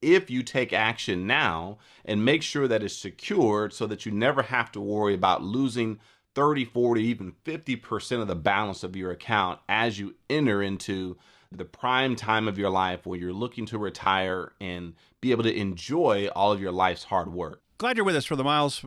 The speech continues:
Speaker 2: Financial Show with Billy Miles, a founder and a co-founder of the Miles Financial Group. I'm Mark Elliott. And, you know, maybe explain that a little bit, because you said if you're fifty-nine and a half, we may be able to help protect the retirement money at your current workplace.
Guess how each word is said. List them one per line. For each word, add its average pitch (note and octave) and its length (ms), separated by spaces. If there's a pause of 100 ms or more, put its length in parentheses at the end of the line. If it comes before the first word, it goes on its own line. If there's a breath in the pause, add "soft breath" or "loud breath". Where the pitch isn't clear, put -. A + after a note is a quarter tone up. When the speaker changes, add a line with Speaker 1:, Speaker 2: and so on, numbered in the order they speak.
Speaker 2:
Financial D3 600
Show C#3+ 240
with A#2+ 120
Billy C#3 220
Miles, C3 460
a A2+ 100
founder B2+ 380
and G#2+ 80
a - 20
co-founder A#2 480
of G2 120
the G2 60
Miles G#2+ 300
Financial G#2+ 440
Group. G#2+ 220
I'm A2+ 140
Mark G#2 240
Elliott. A2+ 260
And, A2+ 140 (320 loud breath)
you F#3 80
know, F3+ 160
maybe A#3+ 260
explain E3+ 520
that E3 180
a D3+ 60
little D#3+ 240
bit, D#3+ 260
because C#3 320
you D3+ 100
said E3+ 320
if B2+ 140
you're C#3 140
fifty-nine E3 500
and B2 100
a A2+ 40
half, A#2 320
we A#2+ 100
may C3 160
be C3 180
able A#2 200
to A2+ 80
help G#2+ 180
protect G2+ 400
the A2 80
retirement G2+ 440
money G2 320 (420 soft breath)
at G#2+ 160
your A2+ 80
current G2+ 200
workplace. A2+ 520